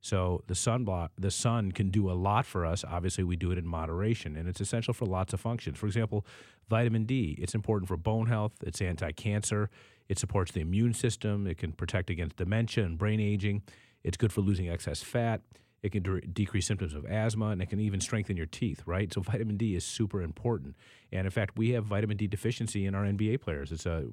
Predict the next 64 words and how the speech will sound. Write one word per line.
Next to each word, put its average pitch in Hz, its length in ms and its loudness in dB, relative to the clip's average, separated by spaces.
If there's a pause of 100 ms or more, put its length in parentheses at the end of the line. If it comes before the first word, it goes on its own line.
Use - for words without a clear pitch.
(180)
a 82 160 -2
subject 101 420 -2
of 87 200 -2
intense, 92 460 -2 (200)
uh, 85 160 -2 (220)
uh, 78 120 -2
study 113 460 0 (360)
showing 95 300 2
that 90 100 2
our 95 60 2
N 95 80 2
B 92 160 2
A 104 60 0
players 90 280 0
are 82 40 -2
just 87 180 -2
not 87 200 0
getting 85 180 0
enough 80 180 -2
sun. 107 240 0
And 80 120 -2 (360)
I'll 95 80 0
take 101 140 2
it 92 60 0
one 95 140 2
step 90 200 0
further. 120 260 2
I've 87 140 0
seen 101 220 2
even 98 280 2
in, 90 200 0
uh, 87 180 0
training 120 400 2
rooms 82 220 -2
where 92 80 2
they 90 100 2
have 87 140 0
a, 85 180 -4
a 87 100 -2
tanning 113 400 2
booth 78 320 -4 (380)
that's 95 180 0
used 101 160 2
in 92 80 2
moderation 92 520 2
to 90 60 2
increase 82 280 -2
vitamin 82 380 -2
D. 82 240 0 (340)
It's 90 140 0
that 98 180 4
important 92 360 0
for - 40 -10
some 92 160 0
of 87 80 -2
our 87 120 2
athletes, 92 400 0
but 95 140 0
it 95 60 0
has 101 140 2
to - 60 -10
be 101 80 0
done 90 140 0
responsibly, 82 720 -2